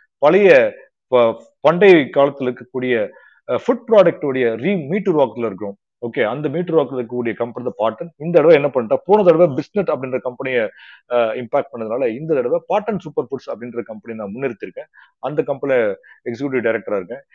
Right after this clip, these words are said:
என்னோட நண்பர்கள், அஹ், அஹ், திரு ஏ டி எஸ் கோபி அவர்கள்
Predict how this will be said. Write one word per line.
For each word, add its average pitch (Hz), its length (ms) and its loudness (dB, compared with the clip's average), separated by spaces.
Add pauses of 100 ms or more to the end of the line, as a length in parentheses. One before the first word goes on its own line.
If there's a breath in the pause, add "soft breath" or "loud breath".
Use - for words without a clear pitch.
(160 soft breath)
என்னோட 165 240 4
நண்பர்கள், 151 560 2 (400 loud breath)
அஹ், 120 540 6 (180)
அஹ், 107 500 0
திரு 120 420 2
ஏ 151 140 2
டி 147 80 0
எஸ் 113 160 2
கோபி 147 280 2
அவர்கள் 110 420 0